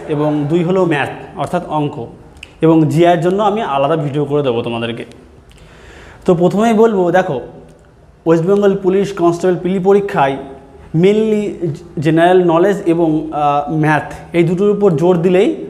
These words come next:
তোমরা কিন্তু অনায়াসে পাস করতে পারবে যদি তোমরা কিছু ট্রিক্স ফলো করো। তো প্রথমেই বলবো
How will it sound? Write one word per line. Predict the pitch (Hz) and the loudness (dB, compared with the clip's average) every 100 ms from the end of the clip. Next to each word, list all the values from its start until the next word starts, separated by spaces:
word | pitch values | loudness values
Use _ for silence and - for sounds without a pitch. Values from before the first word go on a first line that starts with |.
| - | -6
তোমরা | 160 170 | -2 0
কিন্তু | 165 185 233 | 0 0 0
অনায়াসে | 151 151 160 196 | 0 -2 -2 -2
পাস | - 151 - | -2 -2 -2
করতে | 156 147 | -6 -4
পারবে | 147 156 127 120 - - - - - | 0 0 -2 -8 -12 -20 -20 -20 -6
যদি | 143 175 208 | 0 2 4
তোমরা | 190 214 | 2 2
কিছু | 226 185 202 | 0 -2 -4
ট্রিক্স | - 202 - - | -4 -6 -6 -4
ফলো | 156 165 | 0 0
করো। | 135 107 - - - - - - - - - | 0 -6 -10 -18 -20 -20 -20 -20 -20 -14 -6
তো | 180 | 0
প্রথমেই | 175 208 240 | 2 2 2
বলবো | 233 226 202 220 - | 2 2 2 0 -2